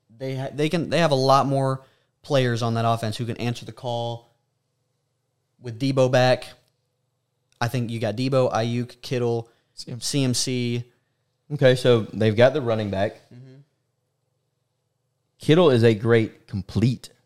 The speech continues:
Speaker 3: tight end.
Speaker 2: Kittle's a better tight end than Goddard.
Speaker 3: In terms of pass blocking, run blocking, fitting the
Speaker 2: Catching.
Speaker 3: scheme.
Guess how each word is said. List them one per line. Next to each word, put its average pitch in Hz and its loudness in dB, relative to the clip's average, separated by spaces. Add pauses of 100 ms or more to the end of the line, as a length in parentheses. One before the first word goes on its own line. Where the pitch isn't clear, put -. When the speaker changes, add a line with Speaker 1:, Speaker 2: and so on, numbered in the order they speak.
(240)
Speaker 3:
tight 95 -6
end. 95 -8 (100)
Speaker 2:
Kittle's 139 -4
a 131 0
better 127 0
tight 127 -2
end 127 -4
than 127 -8
Goddard. 139 -10
Speaker 3:
In 113 0
terms 113 2
of 95 0 (920)
pass 110 -2
blocking, 101 0 (280)
run 101 -2
blocking, 95 -2 (480)
fitting 113 2
the 92 -4
Speaker 2:
Catching. 117 -8
Speaker 3:
scheme. 107 -2